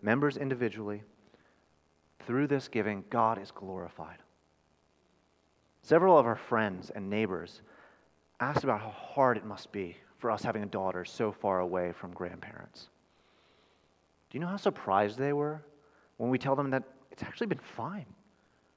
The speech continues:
<laughs> We have a church. They're caring for every need we have. That doesn't make sense to the world.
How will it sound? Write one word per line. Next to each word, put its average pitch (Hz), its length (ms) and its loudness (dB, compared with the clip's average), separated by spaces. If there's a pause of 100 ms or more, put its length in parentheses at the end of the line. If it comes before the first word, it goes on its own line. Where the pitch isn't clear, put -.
(360)
<laughs> - 180 0 (320)
We 240 100 2
have 262 80 4
a - 40 4
church. - 540 4 (420)
They're 262 120 2
caring 175 440 4
for 151 140 0
every 165 260 6
need 156 220 2
we 160 100 2
have. 123 380 -6 (1500)
That - 160 -4
doesn't 180 240 -8
make 175 160 -6
sense 147 480 -2
to - 120 -10
the 110 80 -2
world. 90 360 -8